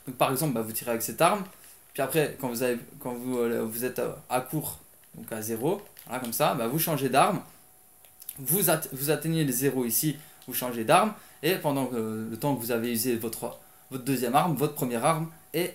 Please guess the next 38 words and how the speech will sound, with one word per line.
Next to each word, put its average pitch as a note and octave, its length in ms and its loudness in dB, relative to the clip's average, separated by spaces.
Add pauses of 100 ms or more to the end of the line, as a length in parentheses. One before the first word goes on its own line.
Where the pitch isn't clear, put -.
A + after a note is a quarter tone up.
rechargée. D3 560 -2 (460)
Donc - 100 -4
ça, E3 220 4
c'est D3+ 160 2
la A#2 100 4
spécificité D3+ 840 2
de D#3 140 2
ce, D#3 160 4 (140)
de C#3 100 -4
ce D3 140 -2
masque. - 320 0 (760)
Mais, B3+ 400 2 (680)
comme G#3 360 4 (440)
s-, - 220 0
sur F#3 240 -2
la G3+ 140 6
Row, E3+ 380 4 (160)
je E3 160 -4
n'ai F#3 140 4
pas G#3+ 220 6
de D#3 100 4
munitions. D#3+ 500 4 (540)
Vous B2 80 -14
voyez D#3+ 260 2
que D#3 60 -4
j'ai C3 160 -2
que C#3 100 -4
deux B2+ 240 0
cent G3 180 -2
quarante-six, E3 520 -2
mais B2 100 -6
je A#2 220 -6
n'ai, C#3 60 -4 (500)
j'ai D3+ 160 -2
qu'un A3 200 2
chargeur D3+ 440 0
en A#2 60 -4
réalité. A2+ 440 -4